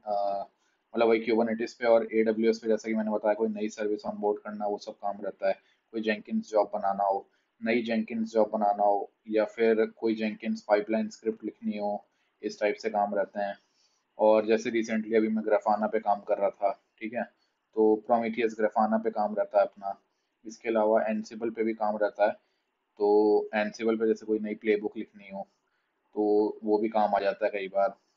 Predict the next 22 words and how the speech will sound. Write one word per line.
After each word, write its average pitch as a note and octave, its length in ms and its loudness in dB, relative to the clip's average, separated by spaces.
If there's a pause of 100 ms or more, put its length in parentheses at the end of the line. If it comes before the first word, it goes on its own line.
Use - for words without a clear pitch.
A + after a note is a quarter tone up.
(140)
मतलब, G#2 220 -2
कोई A#2 160 2
ऐसी A2+ 260 2
चीज़ A2 300 -2
है, A2 60 6
जैसे G#2+ 200 0
environment G#2+ 480 0
variable G#2+ 280 2
update G#2 320 -2
करने G2+ 280 -8
हैं G2+ 240 -2
बहुत G#2+ 200 2
सारी G#2 140 -2
मशीनों G#2 380 -10
पे, G#2 100 -4
तो G#2 100 -6
उसको G#2+ 260 -8
हम G#2+ 80 -4
manually G#2+ 420 -2
तो A2+ 100 -8
करेंगे A2+ 320 0
नहीं, A2+ 140 -6